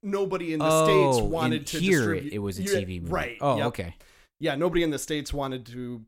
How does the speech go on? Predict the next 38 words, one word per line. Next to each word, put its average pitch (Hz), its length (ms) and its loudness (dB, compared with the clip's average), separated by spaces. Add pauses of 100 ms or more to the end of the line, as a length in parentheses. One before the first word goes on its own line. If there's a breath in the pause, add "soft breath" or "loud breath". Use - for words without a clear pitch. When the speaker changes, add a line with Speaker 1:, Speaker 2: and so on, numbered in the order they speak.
(420)
Speaker 1:
for 160 140 -4
whatever 156 320 0
reason, 139 460 -2
put - 200 2
it 143 100 -6
out 139 160 -4
in 135 80 -8
theaters, 147 400 -4
which 156 120 -10
is 160 100 -8
kinda 220 220 -4
weird 180 320 -4
because 143 600 -4 (400 loud breath)
out 156 160 0
of 151 100 -4
all 170 240 0
the, 156 480 -8 (140)
uh, 135 240 -4
original 151 680 -4 (580)
run 165 280 -4
of 151 100 -6
the 143 80 -8
Gamera 165 400 -6
movies, 139 300 -6
this 185 180 -4
one 170 140 -4
made 151 180 -4
the 151 60 -8
most 143 280 -6
money 160 220 -6
at 117 100 -14
the 127 60 -18
box 131 320 -14
office. - 480 -20 (600)
Speaker 2:
Weird. 120 320 -6 (260)
Speaker 1:
Yeah. 156 160 -8 (1400)
Speaker 2:
Huh. 285 140 -4 (440)
Speaker 1:
Yeah, - 200 -8